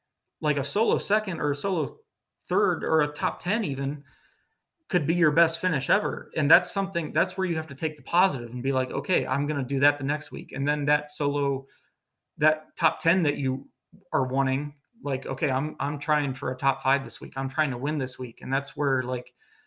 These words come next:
you have to keep building on that. And that's where obviously experience helps with that. So getting in more events and getting in more situations like that helps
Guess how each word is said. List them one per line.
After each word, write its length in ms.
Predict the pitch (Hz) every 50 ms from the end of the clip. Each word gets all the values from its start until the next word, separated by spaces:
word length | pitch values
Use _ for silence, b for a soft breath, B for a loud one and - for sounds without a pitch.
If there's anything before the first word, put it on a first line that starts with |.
| b b _
you 100 | 131 139
have 100 | 143 139
to 60 | -
keep 220 | - 165 147 123 123
building 340 | 147 151 156 151 143 131 123
on 140 | 120 117
that. 240 | 123 123 123 - -
And 100 | 127 123
that's 400 | 127 127 127 - - - - - -
where 300 | 139 135 127 123 127 - -
obviously 440 | 151 160 156 143 127 - 147 131 127
experience 580 | 127 - - - 156 156 135 123 120 - -
helps 220 | - 135 131 - -
with 100 | - -
that. 240 | 131 127 135 -
So 120 | - - 127
getting 300 | 117 139 135 135 131 123
in 80 | 123
more 200 | 123 127 131 120
events 420 | 117 - 135 123 131 131 - - -
and 200 | 135 120 117 - b b b b b b b b b b b b _ -
getting 300 | 143 139 131 131 127 127
in 380 | 127 123 123 120 117 113 - _ _ _ _
more 180 | - 135 135 127
situations 580 | - - 131 - 127 127 139 139 - 127 110 120
like 180 | 120 120 -
that 320 | 120 120 120 127 - - - _ _ _
helps 460 | - 131 127 127 - - - -